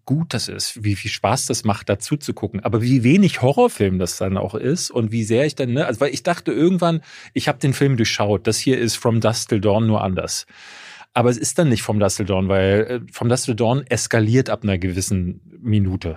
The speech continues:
Ne, dann, sobald die Vampire mit ins Bild kommen, ist es dann einfach ein Splatterfest. Und das ist es hier nicht,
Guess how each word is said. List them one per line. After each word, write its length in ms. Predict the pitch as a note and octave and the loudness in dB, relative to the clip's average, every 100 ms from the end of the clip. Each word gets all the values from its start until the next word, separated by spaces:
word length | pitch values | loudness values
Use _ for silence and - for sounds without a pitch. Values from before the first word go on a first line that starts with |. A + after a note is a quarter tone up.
| - | -2
Ne, 140 | A2 | 0
dann, 320 | A#2 A2+ - | 2 2 -2
sobald 320 | G#2+ G#2 A#2 A#2 | -2 2 2 4
die 300 | G#2+ G#2+ G#2+ | 4 4 2
Vampire 340 | G#2+ - A#2+ | -2 0 -2
mit 140 | A2 A2 | -2 -4
ins 160 | - | -2
Bild 220 | C3 C#3 | 0 0
kommen, 240 | - B2 B2+ | 0 -2 0
ist 200 | B2 A2 | -2 -2
es 140 | - | -2
dann 120 | A2 | -2
einfach 300 | G2+ G2+ G#2 | -2 -2 -2
ein 60 | G2 | -6
Splatterfest. 800 | - G#2 F#2 F2 - F2 - - - - - - | -4 -2 0 -2 -6 -10 -10 -14 -20 -20 -20 -4
Und 100 | A2 | 0
das 140 | A#2 | 0
ist 120 | A#2+ A2 | 2 0
es 120 | G2+ | 2
hier 100 | G#2 | 2
nicht, 340 | A2 G2 - | 2 0 -6